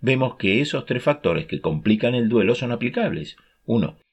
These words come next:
la crucifixión de Jesús pasó de golpe. Dos, en la relación de los discípulos con Jesús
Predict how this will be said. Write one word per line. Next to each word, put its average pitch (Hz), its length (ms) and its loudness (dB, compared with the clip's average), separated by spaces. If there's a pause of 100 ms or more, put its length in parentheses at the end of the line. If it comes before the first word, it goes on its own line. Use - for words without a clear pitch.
(220)
la - 220 0
crucifixión 117 720 0
de 139 80 0
Jesús 151 420 -2
pasó - 260 0
de 87 80 2
golpe. 85 520 -2 (760)
Dos, 156 400 -4 (400)
en 117 220 2
la 101 100 4
relación 95 460 2
de 107 40 4
los 98 120 4
discípulos 104 460 -2
con 107 140 -2
Jesús 185 380 -2